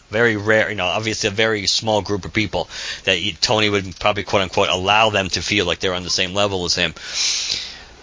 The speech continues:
That obviously there's a track record here of Tony kind of alienating people. And so it's the fact that it's not an isolated incident, and that, that he could instill that much animosity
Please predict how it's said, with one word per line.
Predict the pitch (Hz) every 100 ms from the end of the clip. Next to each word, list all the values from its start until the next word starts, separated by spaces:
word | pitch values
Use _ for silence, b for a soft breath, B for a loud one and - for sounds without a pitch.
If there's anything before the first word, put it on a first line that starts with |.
| -
That | - 127
obviously | 151 185 175 - 156 135
there's | 135 127
a | 123
track | - 151 147 135
record | 117 117
here | 107 113
of | 104
Tony | - 120 123 110 101
kind | 107
of | 104
alienating | 101 113 98 90 80 78
people. | 82 78 - - _ _ -
And | 90 90
so | 104 98
it's | 92
the | 104
fact | - 107 -
that |
it's | 98 87
not | 101 107 104
an | 98
isolated | 95 - 101 95 87
incident, | 110 107 95 92
and | 98 101
that, | 98 90
that | 104
he | 101
could | 113 101 - - B B
instill | 131 123 - 156 151 135
that | 123 123
much | 120 110 - -
animosity | 113 117 107 110 117 - 98 85